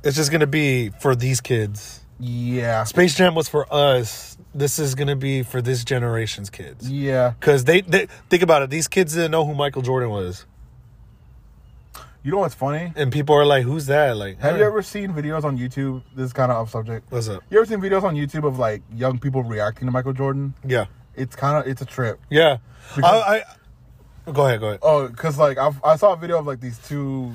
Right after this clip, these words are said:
Speaker 2: these two black kids. I don't know how old they are. You can tell they were younger than us.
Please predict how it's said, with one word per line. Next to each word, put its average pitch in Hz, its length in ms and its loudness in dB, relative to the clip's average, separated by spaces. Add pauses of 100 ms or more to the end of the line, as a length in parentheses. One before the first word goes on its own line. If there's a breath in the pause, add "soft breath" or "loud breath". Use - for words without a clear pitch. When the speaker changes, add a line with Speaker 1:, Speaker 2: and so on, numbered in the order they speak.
Speaker 2:
these 120 120 -12
two 139 140 -10
black 117 240 -4
kids. 123 160 -6
I 110 60 0
don't 196 100 4
know 156 80 2
how 120 100 2
old 101 200 -2
they 101 80 -8
are. 95 140 -4
You 131 120 -8
can 151 100 -10
tell 151 180 0
they 143 80 -2
were 120 60 -4
younger 120 240 -4
than 110 100 -6
us. 104 320 -6